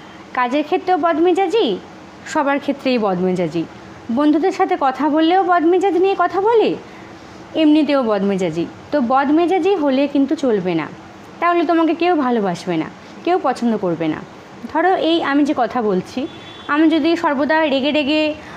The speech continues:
আহ, মুখ ভার করে কথা বলি, নাম্বার ওয়ান, নাম্বার টু, নাম্বার থ্রি, তোমরা কি পছন্দ করবে আমাকে?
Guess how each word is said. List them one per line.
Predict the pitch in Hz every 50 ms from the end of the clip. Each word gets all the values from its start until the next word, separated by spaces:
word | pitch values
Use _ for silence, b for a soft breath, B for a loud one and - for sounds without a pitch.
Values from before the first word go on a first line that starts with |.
| B B -
আহ, | 294 294 294 302 294 294
মুখ | 285 285 320 320
ভার | 262 247 254 277 294 302
করে | 285 294 285 277
কথা | 247 240 226 233 247
বলি, | 233 240 240 240 240 233 247 -
নাম্বার | 262 262 262 247 247 247 240 240
ওয়ান, | 233 226 233 226 233 233 240 233 226 - - - - - - - -
নাম্বার | 233 226 240 233 220 220 226 -
টু, | 254 254 254 247 247 247 247 - - - -
নাম্বার | 202 214 233 247 247 247 247 -
থ্রি, | - 294 285 285 285 285 285 -
তোমরা | 294 285 302 320
কি | 320 349
পছন্দ | 285 277 269 269 - 311 294 294
করবে | 294 247 254 277 277 302
আমাকে? | 277 254 254 269 269 - 320 262 175